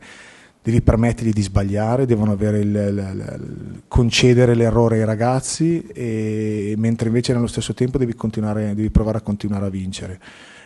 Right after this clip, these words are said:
Quindi so-, è, è un mix, eh, è un mix complicato che però non, non mi fa paura, perché, eh, il campionato è lungo, anche questo, l-, la, la, il preritiro, no?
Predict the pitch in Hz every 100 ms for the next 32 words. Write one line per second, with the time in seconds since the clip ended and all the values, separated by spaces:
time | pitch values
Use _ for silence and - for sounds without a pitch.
0 | - - 127 120 117 101 120 123 - 123
1 | 123 123 120 131 139 - - 139 127 120
2 | 110 104 117 113 117 123 - 123 113 123
3 | 143 135 147 117 113 113 117 113 110 110
4 | 104 101 - 117 117 113 110 - 107 -
5 | 107 131 143 151 - 101 - 107 101 104
6 | - - 107 98 98 98 98 98 - -
7 | - - 120 - 117 113 120 113 - 104
8 | 131 143 151 165 165 - - _ _ _
9 | - _ - 117 135 123 123 123 - -
10 | 120 113 104 - _ _ _ - - 104
11 | 101 98 104 104 107 95 98 95 - -
12 | 107 - 123 117 117 139 127 117 110 117
13 | 123 120 -